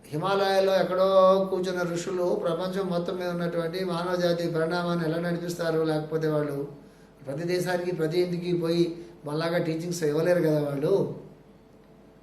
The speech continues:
అట్లాంటివి ఆ ధ్యానాల్లో చాలా, చాలా, ఆ, ఏ, ఆ, గొప్ప గొప్ప, ఆ, సాంకేతికమైనటువంటి ఎక్స్‌ప్లనేషన్, ఆ, ధ్యానాలు అది ఇక్కడ,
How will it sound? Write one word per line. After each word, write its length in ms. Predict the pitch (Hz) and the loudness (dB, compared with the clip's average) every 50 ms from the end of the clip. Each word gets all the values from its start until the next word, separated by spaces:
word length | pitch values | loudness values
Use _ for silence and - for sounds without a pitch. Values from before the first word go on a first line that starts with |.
| - - | -20 -16
అట్లాంటివి 600 | 156 160 175 190 208 220 220 226 220 220 220 214 | -12 -6 -2 0 0 2 4 4 4 4 6 4
ఆ 80 | 208 202 | 4 4
ధ్యానాల్లో 560 | 185 - - 185 190 190 190 196 196 202 202 | 2 0 -4 -6 -4 -2 0 2 4 4 4
చాలా, 800 | 202 196 - 180 165 165 175 180 190 190 196 196 196 196 196 - - - - - - | 4 2 0 -2 -2 0 0 0 0 0 0 0 -2 -2 -4 -8 -14 -18 -20 -20 -18
చాలా, 680 | - - - 151 170 180 190 196 196 185 - - - - - | -16 -12 -8 -6 -4 -2 0 0 0 0 -2 -4 -6 -8 -6
ఆ, 480 | 151 151 151 151 147 147 143 139 135 135 - - - - 170 - - - - - | -2 -2 0 0 0 0 -2 -4 -4 -6 -10 -14 -16 -18 -20 -20 -20 -20 -18 -14
ఏ, 140 | 131 127 127 127 - - - - - - - - 139 | -12 -12 -10 -12 -12 -16 -18 -20 -20 -20 -20 -14 -12
ఆ, 380 | 135 135 135 131 127 127 123 - - - - - - - - - - - 151 | -10 -8 -6 -6 -8 -8 -10 -12 -16 -20 -20 -20 -20 -20 -20 -20 -14 -12 -12
గొప్ప 160 | 143 - - | -10 -10 -4
గొప్ప, 280 | 208 214 214 214 196 190 175 170 165 160 151 147 143 139 143 139 - - - | -2 -2 0 2 2 4 4 4 4 4 4 2 2 -2 -4 -6 -10 -12 -12
ఆ, 280 | 139 139 131 127 127 131 - - | -12 -10 -10 -10 -10 -10 -10 -8
సాంకేతికమైనటువంటి 1300 | 147 156 175 180 185 226 214 208 196 190 185 185 180 175 175 175 170 170 175 170 151 151 156 - - - - - - - - - - - 139 143 | -6 -4 -4 0 2 2 2 4 2 0 0 0 -2 -2 -2 -2 -2 -2 -2 0 0 0 0 -2 -6 -8 -12 -18 -20 -20 -20 -20 -16 -12 -12 -10
ఎక్స్‌ప్లనేషన్, 600 | 135 - - 190 196 196 196 196 190 180 175 151 | -10 -10 -8 -6 -4 -2 -2 -2 -4 -6 -6 -4
ఆ, 100 | 156 156 | -2 -2
ధ్యానాలు 460 | 151 139 147 156 156 147 135 123 - - - - - - - - - - | -2 0 0 0 0 0 -2 -2 -6 -8 -12 -16 -20 -20 -20 -20 -14 -10
అది 140 | 156 160 185 | -8 -6 -6
ఇక్కడ, 360 | 185 180 156 147 143 135 131 | -4 -2 -2 -2 -2 -2 -4